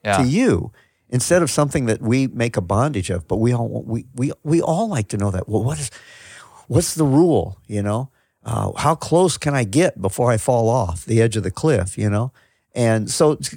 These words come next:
Speaker 2: to kinda cut 'em some slack, you know, they came up with all this legalism because they were trying to please God. Well, okay, we don't wanna work, but missing the whole heart of it. Hey, this is a gift I gave to you.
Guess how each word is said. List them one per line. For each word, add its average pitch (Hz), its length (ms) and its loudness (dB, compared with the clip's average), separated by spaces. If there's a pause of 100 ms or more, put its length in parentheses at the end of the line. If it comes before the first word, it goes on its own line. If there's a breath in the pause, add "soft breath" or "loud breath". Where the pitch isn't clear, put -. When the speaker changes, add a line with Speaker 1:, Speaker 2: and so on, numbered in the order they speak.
Speaker 2:
to - 100 -2
kinda 277 300 0
cut 135 220 2
'em 123 80 0
some 107 120 -4
slack, 147 440 0
you 120 320 -6
know, 117 80 0
they 104 120 -2
came 131 240 -2
up 180 200 0
with 98 100 2
all 90 140 4
this 90 180 -6
legalism 98 720 0
because 101 360 -2
they 98 120 0
were 98 120 -2
trying 117 380 0
to - 80 0
please 117 480 0
God. 123 580 -2
Well, 104 280 -4 (100)
okay, 131 320 -2
we 127 160 -2
don't 139 180 -2
wanna 139 140 -2
work, 110 480 -2 (420 soft breath)
but 143 300 0
missing 151 540 -6
the 120 80 -2
whole 117 200 -6
heart 170 320 -4
of 107 80 -2
it. - 140 -6
Hey, 143 100 -4
this 220 220 -6
is 135 80 -4
a - 20 -4
gift 127 320 -4
I 107 60 -4
gave 92 280 -6
to - 60 -8
you. 110 140 -8